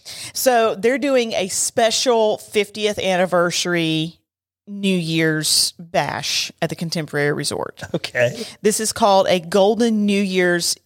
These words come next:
Speaker 1: Eve, Eve in Wine Country at California Grill.
Speaker 2: Okay, up on top. All right.
Speaker 1: Yes. So the Napa Room is gonna be set up as an eclectic speakeasy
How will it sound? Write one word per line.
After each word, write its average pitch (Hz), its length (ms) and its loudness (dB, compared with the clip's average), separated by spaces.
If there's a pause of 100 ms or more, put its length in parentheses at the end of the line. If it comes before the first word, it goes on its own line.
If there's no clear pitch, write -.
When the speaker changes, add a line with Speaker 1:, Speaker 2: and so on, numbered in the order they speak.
(120)
Speaker 1:
Eve, 196 360 -4 (120)
Eve 170 640 0
in 170 280 0
Wine 190 340 2
Country 151 680 -6 (720)
at - 180 0
California 175 680 0
Grill. 151 420 -6 (140)
Speaker 2:
Okay, 156 580 2
up 143 200 0
on 156 140 -12
top. 165 420 -8
All 165 120 -4
right. 175 180 -8
Speaker 1:
Yes. - 520 0
So 208 460 4
the 185 200 2
Napa 226 540 2
Room 151 680 -4 (220)
is 175 180 -4
gonna 196 260 0
be 175 600 -2
set 180 300 2
up 170 220 2
as 170 280 2
an 151 60 -6
eclectic 196 580 -4
speakeasy - 960 -8